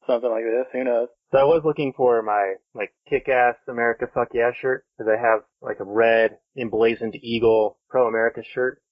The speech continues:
Speaker 2: but I think Jamie got rid of it.
Speaker 1: Um, I once went to a Secession Day celebration. It was, like, July fourth, and I think somebody had, like, a, one of those. It just said America on it. It was, like, a bald eagle and a, behind an American flag. It was looking all,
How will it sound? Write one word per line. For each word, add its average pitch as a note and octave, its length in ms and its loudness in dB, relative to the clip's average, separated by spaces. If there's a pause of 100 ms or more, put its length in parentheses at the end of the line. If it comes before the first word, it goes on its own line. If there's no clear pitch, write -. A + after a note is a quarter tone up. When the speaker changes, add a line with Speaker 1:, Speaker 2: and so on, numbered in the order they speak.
Speaker 2:
but G2+ 160 -2
I - 60 -4
think A#2+ 220 -8
Jamie G#2 200 -2
got G2+ 80 0
rid F#2+ 220 0
of G2 80 -4
it. - 320 -20
Speaker 1:
Um, C3+ 560 -2
I C#3+ 100 -4
once D#3+ 160 0
went D#3 180 -2
to D3 120 0
a B2 140 4 (260)
Secession C3 380 -2
Day A#2+ 320 2
celebration. B2+ 600 -4
It C3 60 -14
was, A#2+ 160 -12
like, - 80 -20 (160)
July A#2+ 240 -2
fourth, A2+ 260 -4
and A2+ 120 -10 (280)
I - 60 -16
think C3+ 140 -10
somebody A#2+ 180 -2
had, A#2 120 2
like, A2+ 120 0
a, A2 120 -2 (200)
one A#2+ 160 4
of A#2 40 4
those. A2+ 240 4 (380)
It - 120 -18
just - 100 -20
said A2 240 0
America B2+ 580 0 (200)
on C3 160 -8
it. C3+ 100 -10 (220)
It C3+ 80 -20
was, - 180 -16
like, - 180 -14
a - 400 -20
bald B2 360 2
eagle B2 380 0
and A#2 100 -8
a, D3+ 320 -20
behind A#2+ 280 -4
an A2+ 120 -4
American A#2 320 -4
flag. A#2 320 0
It A#2+ 60 -6
was A2+ 100 -16
looking A#2+ 220 -6
all, A#2 200 -4